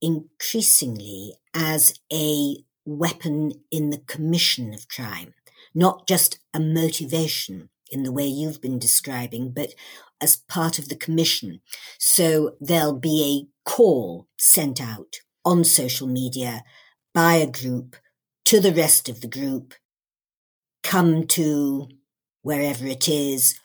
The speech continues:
bring whatever needs to be brought." Someone will bring the weapons,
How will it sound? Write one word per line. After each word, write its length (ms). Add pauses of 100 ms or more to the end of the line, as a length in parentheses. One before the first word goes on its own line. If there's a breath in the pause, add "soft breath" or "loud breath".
(120)
bring 680 (460)
whatever 420
needs 400
to 120
be 140
brought." 580 (320 soft breath)
Someone 520
will 140
bring 220
the 80
weapons, 680